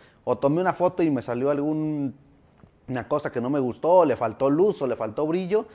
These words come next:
Ahora lo puedes manejar desde una computadora, desde un teléfono. Aunque antes lo podías hacer, ahora es más común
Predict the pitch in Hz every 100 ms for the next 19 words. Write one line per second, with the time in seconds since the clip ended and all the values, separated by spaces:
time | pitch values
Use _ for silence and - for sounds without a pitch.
0 | - _ _ 107 123 160 139 104 143 151
1 | 127 113 104 139 139 131 104 101 101 98
2 | 117 127 117 - 98 107 92 107 156 151
3 | 127 104 127 127 123 135 151 170 190 -
4 | _ _ - 117 131 180 202 190 156 131
5 | 165 165 151 175 - 135 156 160 151 165
6 | - 139 185 302